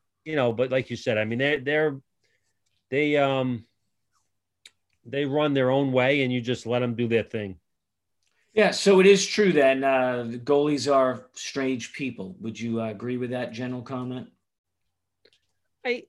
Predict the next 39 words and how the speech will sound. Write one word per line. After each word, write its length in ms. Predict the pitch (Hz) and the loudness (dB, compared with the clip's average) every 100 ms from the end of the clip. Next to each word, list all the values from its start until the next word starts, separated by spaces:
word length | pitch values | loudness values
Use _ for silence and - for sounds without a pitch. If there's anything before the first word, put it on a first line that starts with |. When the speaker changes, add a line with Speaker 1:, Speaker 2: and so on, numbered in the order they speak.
| - | -4
Speaker 1:
I 120 | 185 | 0
don't 240 | 226 277 | 0 0
know 260 | 247 233 202 | 0 2 2
if 160 | 156 151 | 2 -2
it's 180 | 127 | -8
strange 880 | - - - - 117 156 170 165 143 - | -10 -14 -12 -4 0 2 4 2 -2 -6
as 220 | 123 107 | -6 -4
much 340 | 127 139 135 | -2 -2 -2
as 320 | 135 120 110 - | -4 -4 -8 -14
we 180 | 123 131 | -6 -4
all, 160 | 151 - _ - | -4 -6 _ -10
like, 220 | 147 123 | -8 -6
we 160 | 127 131 | -4 2
all 220 | 165 196 | 4 4
have 280 | 160 160 139 | 2 2 2
our, 420 | 135 131 120 110 _ _ _ _ _ _ _ _ _ _ _ _ | 2 4 2 -4 _ _ _ _ _ _ _ _ _ _ _ _
um, 560 | 120 120 117 113 110 113 _ _ | -8 -6 -4 -4 -6 -10 _ _
tendencies 760 | - 180 175 151 - 139 123 107 | -4 0 0 0 -2 -2 -2 -2
of 160 | 113 | -6
how 180 | 107 143 | -2 -2
we 120 | 151 | 0
get 160 | 139 127 | -2 -4
dressed. 380 | 117 135 123 - | -2 0 0 -4
We 100 | 113 | -10
put 180 | - 147 | -2 0
our 100 | 127 | 2
left 280 | 139 139 | 2 -2
foot 260 | - 143 156 | -4 -10 -10
skate 300 | - 143 135 | -6 -2 -2
on 260 | 131 127 113 | 0 -2 -4
first. 380 | - 135 123 | -4 -2 -2
We 80 | 120 | -6
put 180 | 113 135 | -6 -2
our 80 | 127 | -2
right 260 | 127 147 | -2 -4
skate 300 | 139 - 147 | -6 -8 -4
on 180 | 139 131 | -4 -4
second. 460 | 113 139 131 123 117 | -6 -6 -4 -6 -6
We, 240 | 127 113 | -8 -8